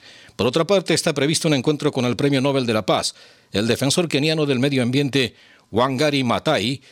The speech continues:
quien es además fundador del movimiento Green Belt de Kenia.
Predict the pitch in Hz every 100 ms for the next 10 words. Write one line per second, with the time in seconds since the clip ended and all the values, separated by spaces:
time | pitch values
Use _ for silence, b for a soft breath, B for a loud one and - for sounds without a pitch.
0 | B B 120 165 156 156 175 160 175 156
1 | 127 151 156 151 143 127 123 151 143 113
2 | 139 175 151 143 151 156 - - - 127
3 | 139 185 135 101